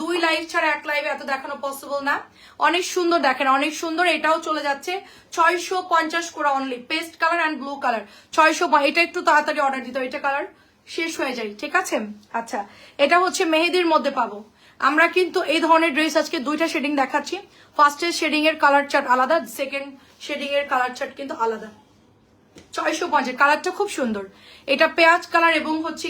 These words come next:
গিয়ে, আহ, মাস্টার্ড কালার। আচ্ছা, মন আপু লিখেছেন, আপু আলহামদুলিল্লাহ ভালো আছি। মন আপু কেমন আছেন? তরি মন আপু। আচ্ছা, এটা হচ্ছে ব্ল্যাক কালার মধ্যে। আসসালামু আলাইকুম। ব্ল্যাক এর মধ্যে দেখেন, ব্ল্যাক এর মধ্যে দেখেন খুব সুপার একটা ড্রেস। এটার হচ্ছে কি কালার?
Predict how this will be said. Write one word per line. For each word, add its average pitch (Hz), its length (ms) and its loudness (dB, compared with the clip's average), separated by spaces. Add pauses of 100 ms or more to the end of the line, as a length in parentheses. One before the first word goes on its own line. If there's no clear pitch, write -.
গিয়ে, 320 180 0
আহ, - 720 2
মাস্টার্ড 277 400 0
কালার। 226 280 2
আচ্ছা, 233 180 -4 (120)
মন 294 180 4
আপু 302 200 0
লিখেছেন, 320 380 -2
আপু 294 180 -2
আলহামদুলিল্লাহ 277 520 2
ভালো 233 220 0
আছি। 254 200 -8 (460)
মন 269 180 -4
আপু 262 180 -8
কেমন 247 220 2
আছেন? 285 160 -6 (120)
তরি 285 260 2 (160)
মন 262 200 4
আপু। - 120 -16 (120)
আচ্ছা, - 180 -16 (460)
এটা 277 180 2
হচ্ছে 320 160 2 (100)
ব্ল্যাক 269 240 4
কালার 277 220 6
মধ্যে। 277 220 2
আসসালামু 277 400 2
আলাইকুম। 240 340 -2 (440)
ব্ল্যাক 302 320 6
এর 349 120 0
মধ্যে 247 240 0
দেখেন, 226 200 -6 (100)
ব্ল্যাক 285 320 4
এর 339 120 2
মধ্যে 302 240 0
দেখেন 339 180 -4 (120)
খুব 330 140 -10 (140)
সুপার 320 320 2 (100)
একটা - 240 -14
ড্রেস। - 200 -16 (480)
এটার 320 300 4
হচ্ছে 339 180 -4 (100)
কি 311 140 -14
কালার? 311 220 2